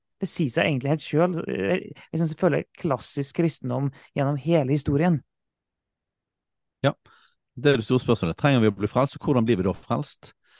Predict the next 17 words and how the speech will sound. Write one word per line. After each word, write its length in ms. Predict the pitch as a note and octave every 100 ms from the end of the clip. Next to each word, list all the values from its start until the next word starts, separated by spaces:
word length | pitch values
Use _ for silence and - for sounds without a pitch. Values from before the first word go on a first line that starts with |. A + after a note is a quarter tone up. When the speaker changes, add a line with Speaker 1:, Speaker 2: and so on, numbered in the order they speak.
| _ _ _ -
Speaker 2:
Eh, 400 | G#2 G2+ F#2+ F#2+ - - - -
og, 140 | A2 - -
og 220 | G#2+ G2+ F#2 - - - - _ _ _ _ _ _ _ -
da 100 | A#2+
vil 140 | A2+ G#2+
vi 80 | G#2
si 160 | - A#2
at 120 | G2
som, 180 | - F#2+
som 200 | - F#2+ -
evangelisk, 840 | F#2+ F#2+ F2 G#2 F#2 E2+ - - - -
klassisk 400 | A#2+ - G2 -
evangelisk 400 | F2+ F#2 F2 -
kristendom, 300 | F2+ - D#3+
så 140 | - A#2
er 100 | G2
det, 140 | F#2+